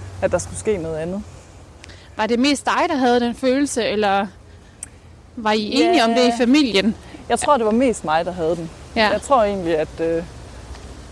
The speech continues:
Speaker 1: at min mand, han også sådan accepterede, at det var sådan, det var som så mange andre, at sige, "Men det er sådan, det er at være børnefamilie." Øhm,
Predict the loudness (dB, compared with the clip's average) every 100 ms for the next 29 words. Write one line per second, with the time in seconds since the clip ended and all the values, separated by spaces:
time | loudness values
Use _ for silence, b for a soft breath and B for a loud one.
0 | -6 -2 -2 -2 -2 2 2 2 -2 0
1 | -2 -2 -4 -2 -2 -2 -2 2 4 4
2 | 2 0 2 2 4 4 2 0 0 0
3 | 2 2 2 0 -2 -2 -2 -2 -2 0
4 | 0 0 -2 -2 0 0 -2 2 2 2
5 | 0 -2 -4 -10 -14 B B B B B
6 | B B 2 4 4 0 -2 -4